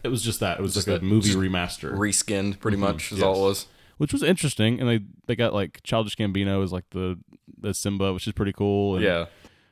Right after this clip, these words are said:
Speaker 1: I think, uh, Seth Rogen is, like, the Warthog's pretty good. Pum-, as Pumbaa is pretty good
Speaker 2: <laughs> Yeah,
Speaker 1: casting.
Speaker 2: yeah.
Speaker 1: It had all the,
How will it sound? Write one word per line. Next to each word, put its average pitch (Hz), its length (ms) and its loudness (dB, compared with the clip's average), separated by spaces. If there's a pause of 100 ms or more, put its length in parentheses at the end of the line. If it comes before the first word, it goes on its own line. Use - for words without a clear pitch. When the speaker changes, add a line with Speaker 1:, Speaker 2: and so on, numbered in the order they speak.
(180)
Speaker 1:
I - 100 0
think, 156 240 0
uh, 110 200 -6
Seth - 400 0
Rogen 120 260 4
is, 110 80 2
like, 110 120 -2
the 110 60 -4
Warthog's 104 380 0
pretty 104 200 -2
good. 101 280 2 (140)
Pum-, 113 180 6
as - 140 2
Pumbaa 107 420 2
is 104 80 -6
pretty 110 220 0
good - 20 -2
Speaker 2:
<laughs> 156 60 2
Yeah, 131 80 6
Speaker 1:
casting. 110 340 2
Speaker 2:
yeah. 117 300 -2
Speaker 1:
It 156 60 2
had 196 140 6
all 196 200 10
the, 156 100 6